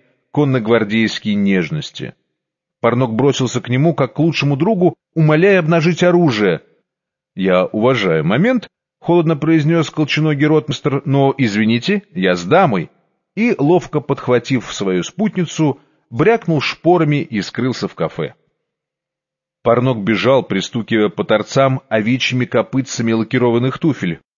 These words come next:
Больше всего на свете он боялся навлечь на себя немилость толпы. Есть люди, почему-то неугодные толпе. Она отмечает их сразу, язвит и щёлкает по носу. Их недолюбливают дети, они не нравятся женщинам.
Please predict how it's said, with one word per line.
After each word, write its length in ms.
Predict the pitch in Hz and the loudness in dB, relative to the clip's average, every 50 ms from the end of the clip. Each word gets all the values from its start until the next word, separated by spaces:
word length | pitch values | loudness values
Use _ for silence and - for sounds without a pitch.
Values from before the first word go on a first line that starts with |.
| _ _ - | _ _ -10
Больше 380 | 143 - 185 208 175 - 165 | -2 0 0 2 2 0 -2
всего 300 | 156 - - 170 165 165 | -2 0 0 2 2 2
на 100 | 151 147 | 2 0
свете 360 | 135 - 160 175 170 - 165 160 | -2 0 0 0 0 2 0 0
он 100 | 135 120 | 0 0
боялся 440 | 143 143 151 151 143 - - 143 | 0 2 2 0 0 0 -2 -2
навлечь 520 | 131 127 123 113 113 127 165 185 - - - | 0 0 0 0 2 2 0 0 0 -2 -2
на 80 | 160 | -4
себя 260 | - - 147 135 147 143 | -4 -2 -2 0 0 2
немилость 580 | 147 147 143 143 147 143 139 135 - - - | 2 2 2 2 2 2 0 -2 -4 -4 -2
толпы. 580 | - 131 123 123 117 _ - 110 101 - - _ _ _ _ _ _ _ _ _ _ _ _ _ _ _ _ _ _ _ _ _ _ | 0 0 0 0 -4 _ -6 -4 -4 -4 -4 _ _ _ _ _ _ _ _ _ _ _ _ _ _ _ _ _ _ _ _ _ _
Есть 320 | - 101 113 117 - - - | -8 -4 -4 -4 -4 -4 -4
люди, 260 | 123 151 190 151 127 | -2 -2 0 -2 -2
почему-то 520 | - - - - 127 143 151 135 - 156 | -4 -4 -4 -2 -2 -2 -2 0 0 0
неугодные 560 | 156 160 180 196 196 190 208 - 196 190 185 165 | 2 2 2 0 0 0 -2 0 0 0 -2 0
толпе. 500 | - 120 117 120 - - 101 82 73 - _ _ _ _ _ - | 0 -2 -2 -2 -2 -2 -4 -4 -4 -6 _ _ _ _ _ -8
Она 160 | - 98 117 | -4 -2 -2
отмечает 500 | 123 - - 135 127 - 147 139 135 123 | -2 -2 -2 -4 -2 0 0 0 0 0
их 100 | 127 113 | -4 -6
сразу, 680 | - - 110 110 117 131 143 147 139 117 110 104 90 - _ _ - | -4 -2 0 2 4 4 6 4 4 4 2 0 -2 -2 _ _ -10
язвит 640 | 98 101 113 117 104 98 101 110 139 156 151 - | -4 -2 -2 0 0 -2 -2 0 0 0 0 0
и 40 | 120 | -2
щёлкает 560 | 104 - - 143 143 135 - 147 139 139 _ | -4 -2 0 0 0 0 0 -2 -4 -2 _
по 180 | - 160 151 139 | 0 2 2 2
носу. 360 | 117 101 - - 87 76 - _ _ _ _ _ _ _ _ _ _ _ | 2 -2 -4 -4 -6 -6 -8 _ _ _ _ _ _ _ _ _ _ _
Их 240 | 87 101 92 - - | -6 -6 -4 -4 -2
недолюбливают 720 | 113 110 113 117 117 120 110 107 107 104 107 107 98 98 | -2 0 2 2 2 2 2 0 2 2 2 0 0 -2
дети, 400 | 95 104 131 151 147 135 - 123 | -2 2 2 2 2 2 0 0
они 280 | 110 101 107 120 123 123 | 0 0 2 0 0 0
не 60 | 123 | 0
нравятся 440 | 123 127 139 139 131 120 - - 160 | 2 2 2 0 0 -2 -4 -4 -2
женщинам. 520 | 170 208 196 147 - - - 151 139 - | 0 0 0 0 -2 -2 -4 -6 -10 -12